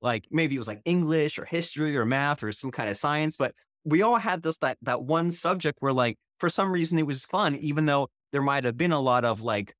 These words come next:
labor or work i-, involved. And, uh, my understanding is that the past year for you has been very transformative. I know that you like ex-,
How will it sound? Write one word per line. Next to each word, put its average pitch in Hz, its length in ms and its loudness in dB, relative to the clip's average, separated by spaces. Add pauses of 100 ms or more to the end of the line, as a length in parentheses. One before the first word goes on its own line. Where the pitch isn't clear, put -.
(180)
labor 131 520 0
or 107 300 2
work 127 340 -2
i-, 127 140 -2
involved. 101 580 -4
And, 135 160 -2
uh, 131 80 0
my 180 220 2
understanding 190 520 0
is 143 140 -6
that 139 220 -2 (300)
the 123 100 -2
past 156 460 -4
year 143 480 2
for 139 200 -4
you 135 300 0
has 123 260 -4
been 120 340 -2 (300)
very 127 580 -2
transformative. 139 760 0
I 131 60 2
know 147 140 2
that 143 140 -2
you 143 100 0
like 131 220 0
ex-, - 220 -12